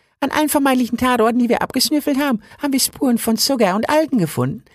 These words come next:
aber wenig bis gar kein Blut. Am wahrscheinlichsten scheint mir also, dass die Morde hier im Hafen stattgefunden haben und der Mörder die Leichen oder das, was davon übrig war,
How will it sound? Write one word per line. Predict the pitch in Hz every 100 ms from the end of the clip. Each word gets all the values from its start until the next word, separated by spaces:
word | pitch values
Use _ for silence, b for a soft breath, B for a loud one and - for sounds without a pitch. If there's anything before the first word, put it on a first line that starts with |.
| b b
aber | 247 226 175
wenig | 156 170 -
bis | 226
gar | - 190
kein | - 285
Blut. | 294 247 104 - _ _ _ _
Am | 208
wahrscheinlichsten | 320 349 349 233 180
scheint | - 131 -
mir | 135
also, | 156 185
dass | 208
die | -
Morde | 254 240
hier | 240 262
im | 285
Hafen | 330 320 277
stattgefunden | - 180 135 - 123 107
haben | 107 78 - B -
und | 254
der |
Mörder | 269 262 214
die | 202
Leichen | 180 151 202 294
oder | 285 214 190
das, | 165 190 -
was | 160
davon | 156 - 170
übrig | 294 254 147 -
war, | 120